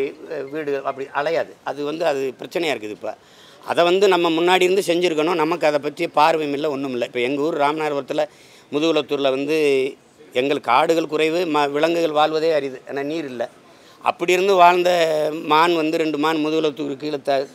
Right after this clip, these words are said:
குடத்துல தண்ணி குடிக்க வந்த இடத்துல தெருநாய் கடிச்சு கொன்னுடுச்சு. இப்ப பா-, பார்த்திருப்பீங்க நீங்க செய்தி. இப்ப அது வந்து தவிர்க்க முடியாததா இருக்குது. அதுக்கு மேய்ச்சல் நிலங்களை உருவாக்கி, அஹ், அந்த மாடு வளர்ப்பவர்கள்ட்ட பாதுகாப்பா நீங்க வச்சுக்கணும். மா-, தனியா மாடை விட்டுட்டு போயிடக்கூடாது.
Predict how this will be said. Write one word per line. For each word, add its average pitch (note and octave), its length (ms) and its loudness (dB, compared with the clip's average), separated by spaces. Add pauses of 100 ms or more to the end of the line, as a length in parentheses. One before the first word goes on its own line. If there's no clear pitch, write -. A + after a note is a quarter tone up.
குடத்துல D3+ 320 -6
தண்ணி D3 200 -2
குடிக்க C#3+ 220 -6
வந்த C3+ 140 -4
இடத்துல C#3 400 -4
தெருநாய் D#3 300 -2
கடிச்சு C#3 220 -8
கொன்னுடுச்சு. B2+ 400 -12 (600)
இப்ப D3+ 280 0
பா-, - 20 -4
பார்த்திருப்பீங்க A2+ 560 -6
நீங்க G2+ 180 -18
செய்தி. G#2 200 -16 (640)
இப்ப - 140 -4
அது A#2+ 180 -2
வந்து F#3 220 2
தவிர்க்க F3 340 0
முடியாததா F3 380 2
இருக்குது. C#3+ 400 -6 (1000)
அதுக்கு G3 340 -8
மேய்ச்சல் G#3 360 0
நிலங்களை F#3 360 -2
உருவாக்கி, E3 800 -4 (420)
அஹ், C#3 600 0
அந்த B2+ 400 -4
மாடு D3 360 0
வளர்ப்பவர்கள்ட்ட D3+ 720 -4
பாதுகாப்பா C#3+ 460 0
நீங்க B2+ 220 -6
வச்சுக்கணும். B2 440 -8 (120)
மா-, - 300 -2
தனியா A3 380 2
மாடை F3+ 260 2
விட்டுட்டு D#3 400 -8
போயிடக்கூடாது. A2+ 360 -6